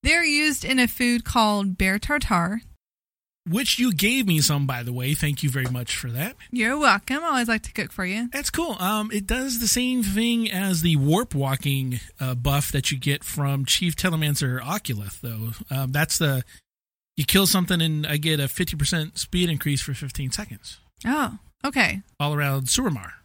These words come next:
Speaker 1: Well, that's,
Speaker 2: So
Speaker 1: that, that's similar.
Speaker 2: Right.
Speaker 1: But that only works in Suramar.
Speaker 2: Right.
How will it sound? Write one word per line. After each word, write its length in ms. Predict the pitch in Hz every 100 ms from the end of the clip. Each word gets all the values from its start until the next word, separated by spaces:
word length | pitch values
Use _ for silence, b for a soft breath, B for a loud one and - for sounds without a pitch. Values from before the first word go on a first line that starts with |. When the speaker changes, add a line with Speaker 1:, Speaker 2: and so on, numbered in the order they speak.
| _ 254
Speaker 1:
Well, 240 | 247 240
that's, 160 | 269 180
Speaker 2:
So 300 | 139 120 117
Speaker 1:
that, 160 | 247 226
that's 160 | 269 -
similar. 520 | 392 349 185 107 - - _ _ _ -
Speaker 2:
Right. 300 | 196 262 196 202
Speaker 1:
But 60 |
that 100 | 247
only 200 | 277 277
works 260 | 247 226 -
in 80 | 185
Suramar. 560 | - 240 180 156 190 - _ _ _ _ _ _ _ _ _ _ -
Speaker 2:
Right. 500 | 143 143 120 120 160